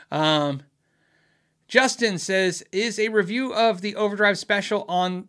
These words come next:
the radar?" Uh, so, believe it or not, uh, the, uh, I'm sure you're talking about Amplified Nation. I did the Overdrive Reverb amp,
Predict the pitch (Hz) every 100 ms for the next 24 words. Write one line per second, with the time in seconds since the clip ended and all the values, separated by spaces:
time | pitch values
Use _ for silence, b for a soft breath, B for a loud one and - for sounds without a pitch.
0 | _ 165 165 185 165 110 B B B 185
1 | 196 170 - 247 226 - - 320 403 320
2 | 262 220 - B B B B B _ 190
3 | 196 175 160 B B B _ _ _ 214
4 | 208 190 B B B B - 185 - 214
5 | 208 269 247 233 220 214 196 180 202 202
6 | 208 175 185 175 170 151 143 180 170 160
7 | 143 170 165 165 147 156 254 294 220 143
8 | 131 147 123 113 143